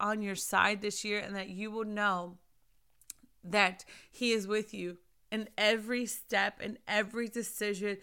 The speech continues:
in every single place that you step foot in,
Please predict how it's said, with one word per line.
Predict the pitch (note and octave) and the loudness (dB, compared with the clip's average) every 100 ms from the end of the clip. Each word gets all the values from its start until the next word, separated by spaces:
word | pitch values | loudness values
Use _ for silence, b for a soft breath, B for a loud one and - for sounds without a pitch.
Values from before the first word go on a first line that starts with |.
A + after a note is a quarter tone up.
| B B | B B
in | G#3 G#3 - | -6 -4 0
every | G#3 G3+ A3 A#3 A#3 | 0 0 -2 -2 -2
single | - - A3+ A3 G#3+ G#3 | -6 -8 -6 -4 -4 -2
place | - G3+ G3+ | 0 0 -2
that | - - | -6 -10
you | F3+ G#3+ | -6 -4
step | A#3 A3 G3+ - | -2 -2 -4 -6
foot | G3+ G#3+ | -6 -4
in, | G#3+ G#3+ A#3 | -2 -4 -8